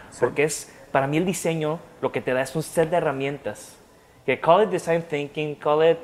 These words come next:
Speaker 1: Creative
Speaker 2: lo que
Speaker 1: thinking,
Speaker 2: o
Speaker 1: whatever.
Speaker 2: sea, es un set de herramientas que tú puedes utilizar y no hay un one size fits all. O sea, el chiste es de que tú estés tweaking tus, tus mismas herramientas y tú generes tus propias herramientas en base a estos conceptos
Speaker 1: Sí.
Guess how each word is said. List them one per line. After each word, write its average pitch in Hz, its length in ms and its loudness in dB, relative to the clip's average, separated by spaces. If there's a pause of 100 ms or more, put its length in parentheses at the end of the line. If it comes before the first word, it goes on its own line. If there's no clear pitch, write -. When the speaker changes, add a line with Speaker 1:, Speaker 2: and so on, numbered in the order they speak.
(100)
Speaker 1:
Creative 123 220 4
Speaker 2:
lo 113 60 -4
que 127 120 -2
Speaker 1:
thinking, 120 520 0
Speaker 2:
o - 60 -2
Speaker 1:
whatever. 110 220 8
Speaker 2:
sea, 127 260 2 (300)
es - 120 -16
un 208 60 4
set 208 180 6
de 202 60 4
herramientas 170 520 0
que - 100 -6
tú 151 140 -4
puedes 151 240 6
utilizar 139 600 -2 (360)
y 120 680 0
no 135 160 -2
hay 143 80 2
un 139 180 -2
one 139 160 -4
size 135 240 -2
fits 131 300 -8
all. 135 280 -2
O 127 40 -2
sea, 117 180 -6
el 107 60 -6
chiste 123 280 -6
es 131 60 0
de 123 80 -2
que 113 100 -6
tú 120 140 -4
estés 120 500 -4 (300)
tweaking 143 500 -4 (320)
tus, 120 540 -4
tus - 240 -14
mismas 143 320 -4
herramientas 131 560 -6
y 123 80 -10
tú 135 120 -10
generes 147 360 -4
tus - 140 -16
propias 147 340 -2
herramientas 120 520 -6
en 120 120 -8
base 131 400 -2 (300)
a 113 160 -2
estos 123 240 -6
conceptos - 880 -8
Speaker 1:
Sí. - 260 -4